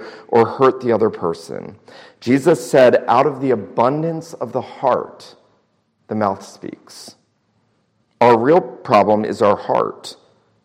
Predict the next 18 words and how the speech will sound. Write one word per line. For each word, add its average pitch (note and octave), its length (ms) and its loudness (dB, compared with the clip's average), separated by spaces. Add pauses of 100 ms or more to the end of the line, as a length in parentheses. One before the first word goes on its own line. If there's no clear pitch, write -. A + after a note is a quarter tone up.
(100)
This C3 200 -2
means D#3 300 0
that C3+ 100 2
although B2+ 280 4
we C3+ 120 -2
speak C#3+ 460 -6
of G#2+ 160 -4
sins D3 440 -6
of G#2 260 -12
the G#2 80 -6
tongue, G2+ 600 -4 (520)
our G#2+ 160 0
real A#2+ 240 0
pr-, - 240 -12
problem F2+ 500 -4
is E2 140 -10
our E2 140 -6
heart. - 520 -12